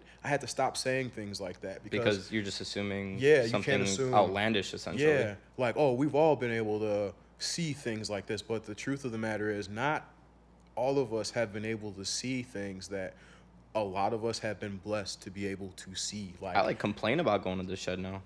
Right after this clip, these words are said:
Speaker 2: I'm like, "I've been
Speaker 1: Right?
Speaker 2: there so many times."
Speaker 1: And if you're not careful, th-, that can kinda creep into, you know, your mindset of other things. And I'm guilty of it too. I'm super guilty of it.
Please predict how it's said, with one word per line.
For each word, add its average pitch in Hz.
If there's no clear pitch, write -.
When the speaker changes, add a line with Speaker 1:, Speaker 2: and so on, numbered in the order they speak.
Speaker 2:
I'm 101
like, 101
"I've 131
been 147
Speaker 1:
Right? 190
Speaker 2:
there 139
so -
many 92
times." 98
Speaker 1:
And 135
if 123
you're 143
not 135
careful, 123
th-, -
that 117
can 123
kinda 117
creep 123
into, 110
you 113
know, 104
your 107
mindset 107
of 92
other 123
things. 90
And 107
I'm 120
guilty 123
of 107
it 110
too. 117
I'm 127
super 147
guilty 98
of 92
it. 90